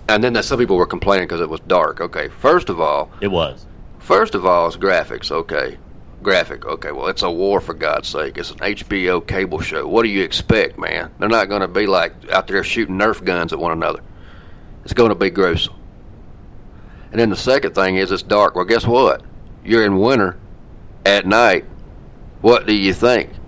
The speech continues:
Speaker 1: They can't have a broad
Speaker 2: Yeah.
Speaker 1: day sun shining down on you, man. They're trying to make it look
Speaker 2: Yeah.
Speaker 1: realistic. I mean,
Speaker 2: Well, yeah, I don't have any. I don't have an issue with the violence for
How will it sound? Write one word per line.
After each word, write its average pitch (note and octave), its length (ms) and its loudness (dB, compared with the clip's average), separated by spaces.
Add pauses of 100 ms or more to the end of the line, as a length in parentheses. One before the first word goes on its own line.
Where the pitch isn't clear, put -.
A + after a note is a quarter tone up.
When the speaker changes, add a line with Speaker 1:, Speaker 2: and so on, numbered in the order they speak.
Speaker 1:
They G#2+ 140 2
can't C3 260 2
have B2+ 200 4
a G2+ 60 4
broad G#2+ 380 2
Speaker 2:
Yeah. A2 100 4
Speaker 1:
day G#2 100 2
sun B2+ 440 2
shining G2+ 380 2
down G2+ 240 4
on G2 140 2
you, F#2+ 100 0
man. B2 340 2 (640)
They're G#2 100 2
trying C3 220 4
to B2+ 60 4
make A2+ 180 2
it G2+ 80 0
look A#2 180 2
Speaker 2:
Yeah. G2+ 60 -2
Speaker 1:
realistic. A2 560 2 (1300)
I G2 120 4
mean, F#2 380 -2 (120)
Speaker 2:
Well, C3 320 2 (280)
yeah, A2+ 220 -2
I C3 60 2
don't E3+ 140 2
have D#3 120 2
any. A2 200 -2
I A#2+ 120 -2
don't B2 200 -2
have G#2 140 -2
an F2+ 100 -4
issue F#2 280 -4
with E2+ 180 -6
the D#2 60 -8
violence D2 560 -4
for D2+ 460 -6